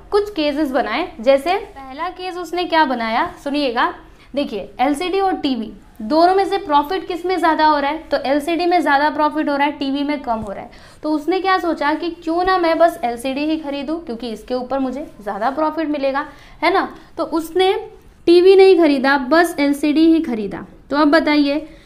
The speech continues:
दस हज़ार में वो कितना एलसीडी खरीद पाएगा, कितना एलसीडी खरीद पाएगा? दस हज़ार रुपये उसके पास, एक एलसीडी का कॉस्ट कितना है? पाँच सौ रुपये। तो कितने number of एलसीडी वो खरीद पाएगा इतने में?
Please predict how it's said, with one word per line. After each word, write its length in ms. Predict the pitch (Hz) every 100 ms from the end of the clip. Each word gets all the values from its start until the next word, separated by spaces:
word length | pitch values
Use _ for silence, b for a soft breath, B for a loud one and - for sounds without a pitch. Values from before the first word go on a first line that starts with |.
| B B
दस 280 | 226 320 339
हज़ार 240 | 339 339 330
में 100 | 339
वो 100 | 330
कितना 320 | 311 294 311
एलसीडी 380 | 311 311 302 311
खरीद 300 | 294 294 294
पाएगा, 340 | 294 285 285 320 359 B B B - - -
कितना 220 | 277 311
एलसीडी 340 | 320 302 285 277
खरीद 280 | 285 262 262
पाएगा? 300 | 247 240 269 285 - - - - - - _ - - b b b b b b - -
दस 280 | 220 294 302
हज़ार 220 | 311 320
रुपये 240 | 320 311 320
उसके 260 | 311 330
पास, 280 | 320 311 320 -
एक 240 | 294 311
एलसीडी 360 | 285 294 302 311
का 100 | 320
कॉस्ट 300 | 311 - -
कितना 300 | 220 208 294
है? 140 | 302 208
पाँच 300 | 214 262 269
सौ 120 | 302 294
रुपये। 280 | 277 294 311 - - - - - 269
तो 80 |
कितने 360 | 269 294 311 320
number 260 | 311 294 311
of 140 | 311
एलसीडी 300 | 294 294 285
वो 100 | 302
खरीद 280 | 294 285 285
पाएगा 280 | 294 294 294
इतने 280 | 285 285 285
में? 260 | 285 330